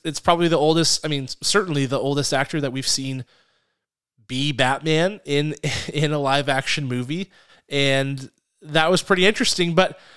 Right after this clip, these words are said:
I like a lot of what Michael Keaton does here. I think the, the interesting thing about <laughs> this is that he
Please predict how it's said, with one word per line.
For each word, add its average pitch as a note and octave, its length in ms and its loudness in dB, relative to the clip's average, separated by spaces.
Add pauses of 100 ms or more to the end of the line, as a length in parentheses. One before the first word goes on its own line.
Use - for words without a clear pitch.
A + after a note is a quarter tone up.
(460)
I F#3+ 120 4
like C4+ 240 4
a C#4+ 40 2
lot A#3+ 200 8
of G#3+ 80 2
what A3+ 100 6
Michael G#3 220 2
Keaton G3+ 280 -2
does D#3+ 280 4
here. C3+ 180 2
I B2 80 2
think E3 320 0 (300)
the, D#3 440 4
the D3 160 2
interesting F3+ 440 -2
thing F3 260 2
about D#3 340 2
<laughs> - 20 -18
this C3 340 -2
is - 220 -2
that C3+ 360 -2 (540)
he F3+ 520 0